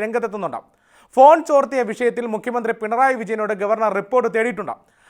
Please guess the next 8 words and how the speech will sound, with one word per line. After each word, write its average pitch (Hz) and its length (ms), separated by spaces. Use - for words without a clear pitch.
അടിയന്തരമായി 277 720
വിഷയം 269 320
പരിശോധിച്ച് 247 580
നടപടി 240 400
റിപ്പോർട്ട് 247 300
അടക്കം 240 340
നൽകണമെന്നാണ് 220 680
ആവശ്യപ്പെട്ടുകൊണ്ടാണ് 214 800